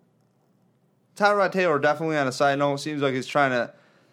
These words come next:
throw the, throw the doubters wrong by, by throwing the ball down the middle for touchdowns lately. And Robert Woods would have had a touchdown, but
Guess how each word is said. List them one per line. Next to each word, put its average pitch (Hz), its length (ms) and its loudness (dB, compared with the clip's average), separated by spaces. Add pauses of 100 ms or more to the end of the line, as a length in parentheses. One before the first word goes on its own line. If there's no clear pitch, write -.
(720)
throw 147 280 2
the, 123 300 -4
throw 151 200 2
the 135 80 0
doubters 127 480 2
wrong 131 380 2
by, 113 240 2
by 117 200 0
throwing 131 280 -2
the 113 60 -8
ball 113 280 2
down 120 260 -2
the 117 80 -8
middle 113 280 -4
for 104 120 -14
touchdowns 104 600 -6
lately. 101 440 -8
And 120 140 -8
Robert 135 380 0
Woods 131 280 0
would 208 220 -2
have 185 80 0
had 175 140 2
a - 20 -4
touchdown, 139 640 0
but 120 380 0